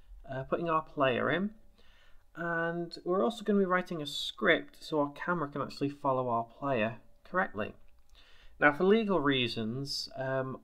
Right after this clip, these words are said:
I cannot use a Super Mario model to run along this level or any level within this tutorial. Um, I can't even legally tell you where to get one.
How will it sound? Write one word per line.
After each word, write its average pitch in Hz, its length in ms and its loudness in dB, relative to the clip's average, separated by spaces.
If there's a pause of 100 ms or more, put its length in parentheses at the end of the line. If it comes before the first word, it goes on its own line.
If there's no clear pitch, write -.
I 143 380 0
cannot 156 1040 0
use 139 480 -2
a 117 160 -4
Super 131 320 -6
Mario 127 400 -2
model 113 380 -4 (400)
to 120 340 0
run 127 220 0
along 120 380 -2 (380)
this 143 200 -6
level 120 260 0
or 120 180 0
any 123 200 -2
level 120 340 -4
within 117 240 -4
this 117 140 -10
tutorial. - 600 -2 (1000)
Um, 139 500 0
I 139 160 2 (100)
can't 165 340 0 (280)
even 151 340 0
legally 143 300 4
tell 151 240 -2
you 139 160 0
where 135 220 -2
to - 120 -14
get - 460 0
one. 95 220 -8